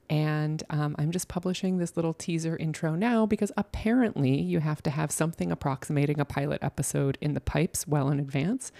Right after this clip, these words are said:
so that when you upload episodes, they show up right away. So guess what? I am already learning more about the mechanics of how publishing audio works. Anyway, I'm hoping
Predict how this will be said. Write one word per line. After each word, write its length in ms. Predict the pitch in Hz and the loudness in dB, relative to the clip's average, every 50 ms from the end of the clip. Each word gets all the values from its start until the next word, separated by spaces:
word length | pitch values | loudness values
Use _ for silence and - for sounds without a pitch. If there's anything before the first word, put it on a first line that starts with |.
| - - - - - - | -20 -20 -20 -20 -12 -6
so 200 | - - 160 151 | -2 0 2 2
that 160 | 147 147 - | 2 0 0
when 120 | 151 143 143 | 0 0 -2
you 100 | 143 - | -2 -2
upload 360 | - 151 - - 160 147 143 | -2 -4 -2 0 0 0 0
episodes, 480 | 151 160 - 165 - - 175 165 156 147 | 0 -2 -2 -2 0 2 2 2 2 0
they 120 | - 139 | 0 -2
show 240 | 135 - - 131 120 | 0 0 0 0 0
up 160 | 104 - - | 0 0 -2
right 140 | - - - | -4 -4 -4
away. 340 | 82 - - 78 - - - - | -4 -4 -4 -4 -4 -6 -8 -8
So 300 | - - 170 165 165 - - - - - - _ _ _ | -4 0 0 0 0 -2 -8 -20 -20 -20 -20 _ _ _
guess 240 | - 190 190 - - | 0 2 2 2 0
what? 160 | - - - - - | -2 -4 -4 -4 -2
I 80 | 147 | -2
am 100 | 147 - - _ 165 | -2 -2 -2 _ 0
already 360 | 175 185 196 190 185 190 170 | 2 4 4 4 4 4 4
learning 320 | 156 151 156 151 151 147 | 4 4 2 2 0 2
more 300 | 139 139 139 135 135 - - | 2 4 4 4 4 2 0
about 240 | 139 147 139 - | -2 -4 -4 -2
the 60 | - 147 | -2 -2
mechanics 580 | 147 127 - - 135 120 120 123 123 - - - | -2 -2 -4 -4 -4 -2 -2 -2 -4 -6 -6 -6
of 140 | - 139 | -4 -4
how 460 | 110 120 113 143 127 131 135 139 135 - - | -4 -2 0 0 0 2 0 -2 -4 -8 -6
publishing 520 | - - 139 - 123 131 - 139 135 139 139 | -4 -4 0 0 0 0 0 0 -2 -2 -2
audio 500 | - 135 127 135 135 - 135 131 151 - _ | -2 -2 0 0 0 -2 -2 -4 -6 -6 _
works. 440 | 156 - - - - - - - - - - - - - _ _ _ _ _ _ _ _ _ _ _ _ _ _ _ _ _ _ _ _ _ _ _ _ _ _ _ _ _ | -4 -4 -4 -4 -8 -12 -12 -12 -12 -16 -20 -20 -20 -20 _ _ _ _ _ _ _ _ _ _ _ _ _ _ _ _ _ _ _ _ _ _ _ _ _ _ _ _ _
Anyway, 240 | 320 302 269 220 196 190 | 6 8 10 10 10 10
I'm 80 | 196 | 8
hoping 680 | 190 - - 302 294 - 277 262 254 254 247 254 240 | 6 4 4 2 4 6 6 6 6 6 4 2 0